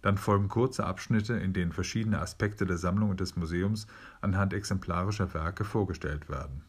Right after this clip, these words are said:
Den Abschluss bildet eine Übersicht der Ausstellungen und Konferenzen,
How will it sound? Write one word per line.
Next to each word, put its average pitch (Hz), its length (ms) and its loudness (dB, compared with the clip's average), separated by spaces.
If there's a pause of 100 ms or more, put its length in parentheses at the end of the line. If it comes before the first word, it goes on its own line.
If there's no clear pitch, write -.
(120)
Den 82 160 -4
Abschluss 139 520 0 (360)
bildet 113 280 2
eine 92 180 2
Übersicht 117 680 0
der 85 140 -2
Ausstellungen 113 500 2
und 92 140 -2
Konferenzen, 110 800 0